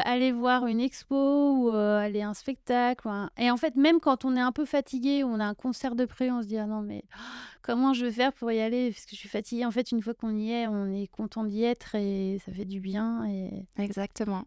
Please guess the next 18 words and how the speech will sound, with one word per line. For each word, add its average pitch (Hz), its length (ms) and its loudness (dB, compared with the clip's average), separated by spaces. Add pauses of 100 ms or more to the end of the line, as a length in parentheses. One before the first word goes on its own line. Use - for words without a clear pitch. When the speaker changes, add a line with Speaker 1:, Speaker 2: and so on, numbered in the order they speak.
(120)
Speaker 1:
et 214 240 0
pour 214 120 0
les 208 200 6
enfants, 214 340 2
c'est, 202 500 2
c'est, 190 440 0
c'est - 160 -12
pareil. 233 400 4
Enfin, 196 180 -2
en 202 80 0
plus, - 140 -8
ça 214 160 0
doit 196 140 0
être, - 260 -6
euh, 196 320 -2
pour 202 260 -4
eux, 240 160 2
euh, 190 380 -2